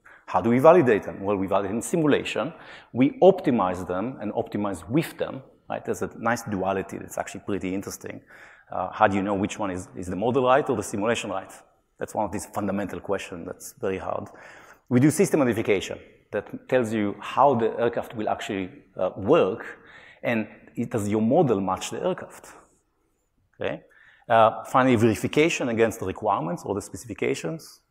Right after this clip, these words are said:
and validation against the CONOPS, against the actual customer requirements. Now, I put a little note in the bottom.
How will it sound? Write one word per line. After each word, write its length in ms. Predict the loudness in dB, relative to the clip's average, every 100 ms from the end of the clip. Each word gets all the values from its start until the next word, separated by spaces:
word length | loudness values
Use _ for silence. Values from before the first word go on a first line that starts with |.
| _ -8
and 200 | -4 2
validation 560 | 2 2 2 0 -2 -4
against 340 | -2 -2 -4
the 60 | -2
CONOPS, 480 | 2 2 0 -6
against 280 | -8 -8 -6
the 140 | -2 0
actual 300 | 0 -4 -6
customer 380 | -6 -8 -12
requirements. 640 | -12 -10 -10 -10 -14 -18 -20 _ _ _ _ _ _ _ 4
Now, 460 | 6 6 2 -12 -18 -20 _ _ _ _ _ -20
I 40 | -4
put 180 | 0
a 40 | 4
little 200 | 6 8
note 240 | 6 6
in 60 | 4
the 60 |
bottom. 400 | 6 6 6 2